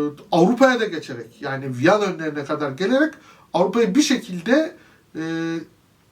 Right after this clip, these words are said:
şey yapmıştır. Doğu'ya saldırmak yerine, yani Doğu'nun çekirdek topraklarını saldırmak yerine önce kendini korumak, daha sonra da Avrupa'nın topraklarını, yani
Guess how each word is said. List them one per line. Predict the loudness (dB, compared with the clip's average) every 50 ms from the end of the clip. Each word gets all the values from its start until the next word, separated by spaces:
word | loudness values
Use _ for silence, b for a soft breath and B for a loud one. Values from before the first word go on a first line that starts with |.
| _ _ _ _ _ _ -20 -20 -20 _ _ -20 _ _ _ _ B B B B B B B _
şey | -8 0 4 4 4 6
yapmıştır. | 4 2 0 -4 -10 -12 -12 -12 -12 -14 -12 -12 -14 -14 -16 b b b b b b b _ -20 -16 -12 -4 2
Doğu'ya | 6 6 6 6 6 6 4 4 4 2 -2 -12
saldırmak | -20 -8 -2 0 0 2 2 0 0 2 2 2 2 0
yerine, | -2 -2 -2 -2 -4 -6 -6
yani | -6 -6 -6 -6 -2
Doğu'nun | 0 2 2 2 0 -2 -6
çekirdek | -8 -10 -10 -10 -2 -2 -2 -2 -2
topraklarını | -8 -8 -8 -12 -10 -6 -6 -4 -4 -4 -6 -6 -8 -12 -20 -20 -20 -20 -20 -20 -18 -6
saldırmak | -2 -2 0 0 2 2 2 0 0 -2
yerine | -6 -6 -4 -2 -2 -2 -4 B B B B B B B
önce | 0 0 2 2 0
kendini | 2 2 0 0 0 -4 -4
korumak, | -2 -2 -2 0 2 0 -2 -2 -6 _ 4
daha | 4 4 4 4
sonra | 0 -4 -4 0
da | 0
Avrupa'nın | 2 2 2 -2 0 0 -2 0 0 0 -2 -2 -6 -12 -20 _ _ _ _ _
topraklarını, | -8 -8 -4 -4 -4 -4 -4 -8 -6 -4
yani | -2 -2 -2 -2 -4 -6